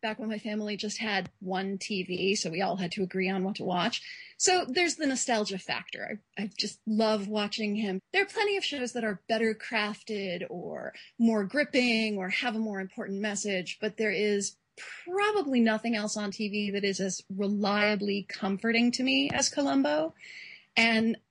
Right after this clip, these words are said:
as I grew up and started analyzing it, I realized why. Um, there's more going on below the surface of Columbo. It's not just a procedural or just a mystery. Um, it's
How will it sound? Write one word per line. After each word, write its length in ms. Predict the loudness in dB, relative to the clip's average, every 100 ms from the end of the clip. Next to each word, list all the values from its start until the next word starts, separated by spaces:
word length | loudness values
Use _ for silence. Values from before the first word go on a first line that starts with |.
| 0
as 320 | 2 2 0
I 100 | -2
grew 380 | -4 -4 0 2
up 300 | 2 -2 -10 -20 _ _ _ _ _ _ _
and 160 | -2 0
started 340 | 0 -2 -2 -2
analyzing 680 | -2 -2 -2 -2 -4 -6 -8
it, 180 | -12 -16 _ _ _
I 160 | 0 2
realized 800 | 2 2 2 2 2 2 0 -4 -10 -10
why. 640 | -8 -6 -6 -6 -6 -6 -6
Um, 380 | -4 -2 -2 0
there's 260 | 2 2
more 640 | 6 6 8 6 2 0 0
going 320 | 2 2 2
on 160 | 2 0
below 260 | 2 2
the 100 | 2
surface 440 | 0 0 0 0 0
of 100 | -2
Columbo. 520 | 0 2 4 4 4
It's 180 | 2 2
not 280 | 4 2 -4 _
just 400 | 0 2 2 0
a 60 | -6
procedural 760 | -8 -6 -2 -2 0 0 0 -2
or 280 | -4 -6 -8
just 400 | -2 0 2 0
a 60 | -2
mystery. 720 | -2 0 0 0 0 0 0 -8 -20 -20 -20 _ _
Um, 520 | 0 2 2 0 -2 -8 0
it's 420 | 2 2 0 -6